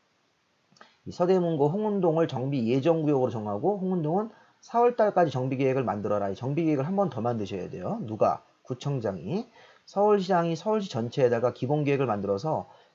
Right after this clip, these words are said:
예정 구역을 발표해주면 서울시 지시를 받아서, 예, 이 홍은동은 서대문 구청장, 여기 노원구는 이 그 노원구청장, 상계동은,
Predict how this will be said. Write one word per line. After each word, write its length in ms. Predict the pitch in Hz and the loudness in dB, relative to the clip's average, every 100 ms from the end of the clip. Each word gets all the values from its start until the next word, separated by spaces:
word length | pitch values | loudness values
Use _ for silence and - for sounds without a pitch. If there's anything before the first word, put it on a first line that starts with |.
| - | -2
예정 340 | 127 160 165 | 2 4 4
구역을 280 | 156 147 131 | 4 4 2
발표해주면 760 | 135 - 110 101 104 190 247 - _ | -2 -6 -6 -6 -4 -4 -4 -10 _
서울시 440 | - 190 196 190 | -2 2 2 0
지시를 340 | 135 117 139 131 | -6 -4 -2 0
받아서, 560 | 98 - - 104 202 - - - _ - | 0 -2 -2 -2 -4 -8 -20 -20 _ -12
예, 60 | |
이 300 | 110 95 90 101 | -10 -8 -6 -6
홍은동은 500 | 180 214 196 180 165 | -2 0 4 2 2
서대문 400 | 254 247 226 202 | 2 2 2 0
구청장, 640 | 139 123 110 101 104 92 | -2 -6 -4 -2 -2 -2
여기 120 | 98 | -2
노원구는 720 | 101 127 135 113 101 110 233 - - _ _ - | 2 2 2 0 -2 -2 -4 -8 -20 _ _ -8
이 160 | 101 98 _ - | -8 -8 _ -12
그 400 | 90 92 98 95 | -6 -4 -2 -2
노원구청장, 760 | 95 135 147 127 131 107 95 98 | 2 4 2 -2 -4 -4 -6 -8
상계동은, 760 | - 175 165 113 92 92 233 | -6 -2 -2 -2 -6 -6 -8